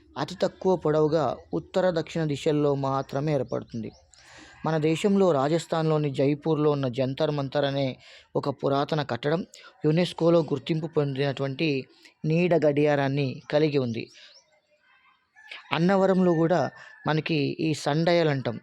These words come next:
ఈ సన్ డయం రాజమహేంద్రవరంలోని అన్నవరం పుణ్యక్షేత్రం ఉంది కదా, అక్కడ కూడా మనకి ఈ నీడ గడియారం అనేది ఉంది. దీన్ని సన్ డయల్ అంటాం.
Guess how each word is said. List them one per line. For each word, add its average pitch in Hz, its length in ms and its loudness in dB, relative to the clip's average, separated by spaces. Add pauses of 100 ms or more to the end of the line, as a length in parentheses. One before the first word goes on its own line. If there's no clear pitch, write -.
(140)
ఈ 139 40 -8
సన్ 139 280 -2
డయం 160 260 0 (720)
రాజమహేంద్రవరంలోని 156 920 0 (200)
అన్నవరం 160 540 0 (580)
పుణ్యక్షేత్రం 156 440 -2
ఉంది 147 160 -2
కదా, 170 180 0 (440)
అక్కడ 165 300 0
కూడా 160 180 4
మనకి 143 540 -4 (420)
ఈ 143 340 -2 (420)
నీడ 170 240 2
గడియారం 147 440 2
అనేది 147 180 -2
ఉంది. 120 260 -4 (180)
దీన్ని 147 220 -2
సన్ 143 260 -2
డయల్ 143 220 2
అంటాం. 117 360 -4